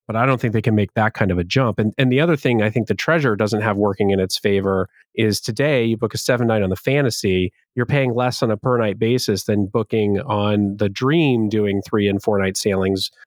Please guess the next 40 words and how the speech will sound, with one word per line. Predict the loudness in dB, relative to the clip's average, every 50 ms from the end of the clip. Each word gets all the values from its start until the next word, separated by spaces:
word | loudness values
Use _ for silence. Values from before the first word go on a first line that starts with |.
| _ -2
Uh, | 0 0 2 0 0 0 -2 -4
but | -4 -2 -2 -2 -2 -2
with | -2 -2 -2 -2 -2
the | -6 -6
Treasure, | -2 0 0 2 2 2 2 2 2 2 0 -2 -4 _ _ -2
you're | 0 0
actually | 0 2 0 0
paying | 0 2 2 2 2
a | 0
premium | -2 -2 -2 0 2 2 4 4 2 2 2 2
on | 0 0 0
top | -2 -2 0 0 0 -2 -2
of | -4 -2 -2 0 0 -2 -4 -4 -8 -12 -18 _ _ -6
what | -6 -6 -4 -4
the | -4
Wish | -2 0 0 0 0 -2 -4 -6 -8 _
sells | -6 -2 0 0 0 0 -2 -2
for. | -2 -2 0 0 0 0
And | 0 0 0 0
so | 0 -2 -2 0
that | 0 0 0 2 0
is | 0 -2 -4 -4 -4
unusual. | -2 0 0 2 2 2 2 0 0 -2 -2 -2 -4 -2
You | -2 -2 0
should | 0 -2 -2 0
usually | 0 0 2 2 0 0 0 0 0
be | 0 0 0 0
able | 0 0 -2
to | -2 -6 -6
book | -2 -2 -2 -2 -2 -4 _ _ _ _ _
a | -2 0
week-long | 0 0 0 0 0 0 0 0 0 -2
cruise | -2 -2 0 2 2 2 0 0 0 -2 -2 -4 -6 -8 _ _ _
for | -4 -2 -2 0
less | 0 0 2 0 0 -2 -2 -4
than | -4 -2
cobbling | 0 0 0 2 2 0 0 0
together | 0 0 0 0 2 2 0
a | 0
back-to-back, | 0 0 0 0 -2 -4 -6 -2 0 2 2 2 0 -2 -4 -8 -10 -18